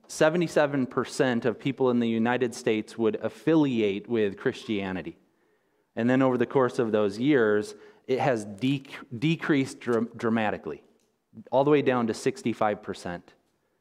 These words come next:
And, um, at the same time, they're tracking people who have no religious affiliation. There's a correspondence here. The one's going like this, the other one's going like this. And the no religious affiliation has gone from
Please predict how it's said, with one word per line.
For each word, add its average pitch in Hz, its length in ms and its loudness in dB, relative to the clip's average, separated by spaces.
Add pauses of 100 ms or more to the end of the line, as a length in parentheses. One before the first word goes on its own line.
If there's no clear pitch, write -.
(600)
And, 117 400 0
um, 107 640 -2 (640)
at 123 140 -2
the 117 60 -4
same 214 320 0
time, 135 240 2
they're 123 100 2
tracking 143 480 0
people 139 360 0
who 127 120 2
have 117 240 2
no 156 260 2
religious 113 600 0
affiliation. 101 580 -2
There's 104 160 0
a 104 60 -2
correspondence 120 760 0
here. 85 240 -6 (240)
The 101 60 -2
one's 143 300 2
going 139 220 4
like 120 180 0
this, 120 240 2
the 107 120 2
other 135 160 6
one's 120 200 0
going 113 240 2
like 98 200 -2
this. 101 440 -4 (500)
And 127 180 0
the 123 60 2
no 160 240 6
religious 139 540 2
affiliation 110 720 2
has 110 200 -2
gone 117 340 0
from 101 420 -2